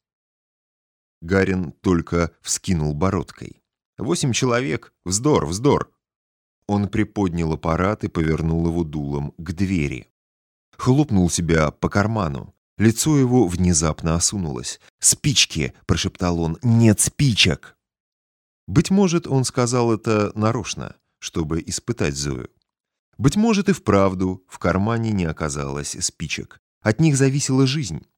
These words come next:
Он глядел на Зою, как животное, ожидая смерти. Она будто во сне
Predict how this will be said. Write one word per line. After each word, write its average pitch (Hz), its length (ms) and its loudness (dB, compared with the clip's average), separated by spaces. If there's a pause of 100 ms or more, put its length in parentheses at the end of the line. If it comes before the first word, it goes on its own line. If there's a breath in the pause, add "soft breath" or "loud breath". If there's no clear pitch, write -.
(600)
Он 85 280 0
глядел 82 400 0
на 82 160 0
Зою, 90 360 -2
как 73 420 -8
животное, 95 760 -4 (140)
ожидая 73 420 -6
смерти. - 480 -6 (1160)
Она 120 240 4
будто 135 300 0
во 110 120 4
сне 113 420 -4